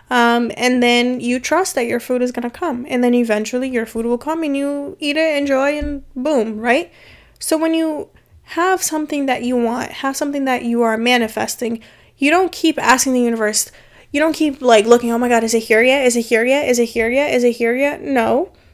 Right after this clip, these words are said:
because you should trust that it will come because it will, at its right time, exactly how it should. And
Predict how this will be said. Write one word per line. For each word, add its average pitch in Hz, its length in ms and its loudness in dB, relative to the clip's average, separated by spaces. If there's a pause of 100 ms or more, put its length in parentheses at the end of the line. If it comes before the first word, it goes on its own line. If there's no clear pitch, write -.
(280)
because 247 380 2
you 233 200 0
should 247 340 -2
trust - 580 -2 (320)
that 233 260 4
it 226 140 6
will 294 160 2
come 214 260 -2
because 220 240 -6
it 277 140 2
will, 226 440 -2 (480)
at 240 140 6
its 220 160 0
right 226 260 4
time, 277 360 2
exactly 240 400 0
how 254 240 0
it 240 100 0
should. - 460 -4 (1000)
And 240 320 4